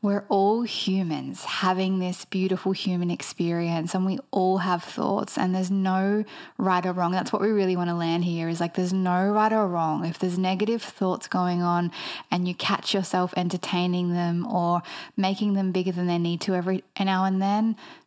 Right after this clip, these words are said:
be gentle with yourself. How interesting. I let that thought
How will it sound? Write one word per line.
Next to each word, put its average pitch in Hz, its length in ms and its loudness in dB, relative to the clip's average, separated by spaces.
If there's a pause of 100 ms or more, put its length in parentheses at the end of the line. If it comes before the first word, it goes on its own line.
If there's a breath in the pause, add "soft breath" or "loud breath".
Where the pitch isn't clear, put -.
be 269 120 0
gentle 247 400 0
with 190 160 0
yourself. 175 480 -2
How - 240 -6
interesting. 208 680 0
I - 100 2
let 208 240 0
that 226 240 0
thought 202 340 2